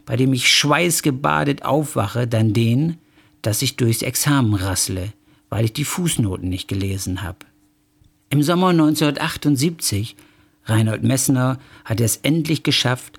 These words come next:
auf den Mount Everest ohne Sauerstoffgerät zu kraxeln, war ich auf einmal examinierter,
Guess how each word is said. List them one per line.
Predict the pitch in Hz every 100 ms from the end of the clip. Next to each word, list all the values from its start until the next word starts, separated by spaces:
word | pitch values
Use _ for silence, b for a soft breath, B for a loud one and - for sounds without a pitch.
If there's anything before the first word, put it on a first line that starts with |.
| b b
auf | - 104
den | 110
Mount | 104 113 139
Everest | 120 113 110 113 107 -
ohne | 131 147
Sauerstoffgerät | 120 110 104 - 101 - 104 95 92
zu | -
kraxeln, | 95 - 92 - 101 104 110 B B B _
war | 113 107
ich | 110
auf | 113 -
einmal | 110 113 120 110 117 117 _ _ _ _
examinierter, | - - - 107 117 117 117 117 120 120 123